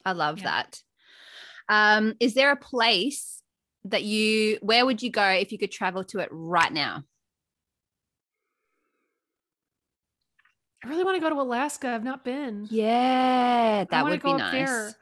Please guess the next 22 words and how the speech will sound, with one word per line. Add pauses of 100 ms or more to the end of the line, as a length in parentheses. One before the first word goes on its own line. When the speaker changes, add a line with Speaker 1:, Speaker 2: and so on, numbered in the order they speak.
(260)
Speaker 2:
I
Speaker 1:
Mm-hmm.
Speaker 2:
wanna
go
up
there
and
look
at
caribou
and
stuff.
Speaker 1:
<laughs> (840)
Yeah. (680)
I
just
feel
like
Alaska
would
just
be,